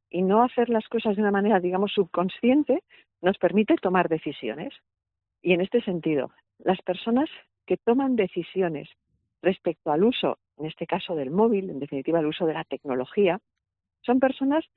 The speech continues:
que van a marcar una diferencia significativa con aquellas que lo hacen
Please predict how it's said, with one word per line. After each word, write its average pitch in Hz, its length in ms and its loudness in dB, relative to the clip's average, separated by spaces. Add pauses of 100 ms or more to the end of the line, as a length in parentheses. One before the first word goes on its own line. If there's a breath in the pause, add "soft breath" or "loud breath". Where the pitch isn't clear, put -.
(320 soft breath)
que 190 100 2
van 165 120 4
a 180 60 4
marcar 240 340 4
una 247 180 2
diferencia 185 520 2
significativa 220 880 2 (380)
con 208 180 4
aquellas 254 440 2
que 240 140 2
lo 220 100 6
hacen 285 320 0